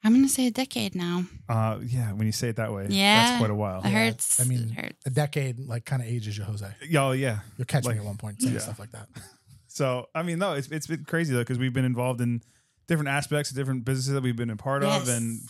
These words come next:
Speaker 2: kinda always try to connect and stuff like that. So, glad you're
Speaker 1: I
Speaker 2: here.
Speaker 1: remember the day I met you. We were, I was vending a show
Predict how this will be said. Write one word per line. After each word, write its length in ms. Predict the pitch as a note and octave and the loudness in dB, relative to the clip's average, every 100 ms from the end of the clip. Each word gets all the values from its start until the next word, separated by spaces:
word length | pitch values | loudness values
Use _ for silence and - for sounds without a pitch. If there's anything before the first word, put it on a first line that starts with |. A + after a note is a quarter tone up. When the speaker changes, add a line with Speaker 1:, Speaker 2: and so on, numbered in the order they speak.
| - | -2
Speaker 2:
kinda 160 | B2 A#2 | 0 2
always 200 | A#2 A#2 | 0 0
try 100 | A#2 | -2
to 80 | A2+ | -2
connect 380 | A2+ A2 A2 | -2 -2 -2
and 100 | A#2 | -4
stuff 160 | G#2+ A2 | -6 -8
like 100 | A2 | -6
that. 180 | A#2 A2+ | -4 -4
So, 280 | - G#2 G#2 _ _ _ _ - | -2 -2 -4 _ _ _ _ 0
glad 220 | B2+ A#2+ | 2 4
you're 80 | G#3 | 4
Speaker 1:
I 40 | |
Speaker 2:
here. 100 | G#3+ | 4
Speaker 1:
remember 440 | A3+ A#3 A#3 A#3+ | 6 4 4 2
the 120 | A3 A3 | 0 -2
day 220 | A#3 A#3+ | 0 2
I 40 | |
met 220 | B3+ C#4+ - | 2 0 -4
you. 260 | - - - | -6 -6 -6
We 140 | G#3 G3+ | -2 0
were, 460 | G3 G3 G3 F#3+ - | 2 2 2 -2 -2
I 120 | G3 G3 | 0 0
was 160 | F#3 | -2
vending 340 | F#3 F3+ F#3+ G3 | -4 -2 0 -2
a 40 | |
show 520 | F#3+ G#3+ G3 A3 D4+ | 0 0 2 0 -2